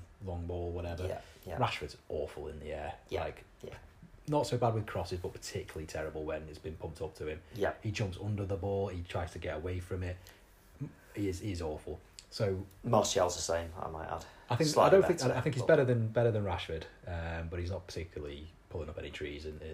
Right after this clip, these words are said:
Speaker 1: in the aerial department. I think having that plan B option is useful, and it's something that we do need. And if Mandzukic, at his age, is fine to come and, you know, play that second fiddle coming in where, as and when we need him,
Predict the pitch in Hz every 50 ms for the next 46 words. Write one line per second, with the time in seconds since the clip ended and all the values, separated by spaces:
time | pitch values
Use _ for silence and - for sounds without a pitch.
0 | 78 80 78 76 73 73 73 73 76 73 73 78 76 - - 76 76 - - 76
1 | - - - - - - - - - 104 92 - 107 104 95 92 - - - -
2 | - - - - - 123 110 117 110 110 107 107 - - - - - - - -
3 | - - - - - - - - - - - 113 98 98 92 92 87 85 87 -
4 | - - 85 80 82 82 - - - - 85 82 80 - - 82 78 76 - -
5 | - 78 78 - - 80 80 80 80 80 - - 85 82 - - 78 78 80 -
6 | 80 78 78 80 80 80 82 85 87 - - - - - - - - 101 90 87
7 | 87 - 104 98 95 90 95 101 98 92 - - 92 - - - - - - -
8 | - - - - - _ _ - - - _ - 120 117 107 123 113 107 101 95
9 | 95 95 90 92 87 - - 98 98 95 90 87 - - 98 95 92 90 90 90
10 | - 92 90 87 87 85 82 - - - - - - - - - - 85 82 85
11 | 95 90 - - - - - - - - 104 92 90 82 87 87 - - - -
12 | - 95 - - 92 87 87 - 98 90 92 92 90 90 - - - - 104 92
13 | 90 87 87 87 87 90 87 87 - 95 - 95 92 92 90 90 90 92 95 104
14 | 104 127 131 131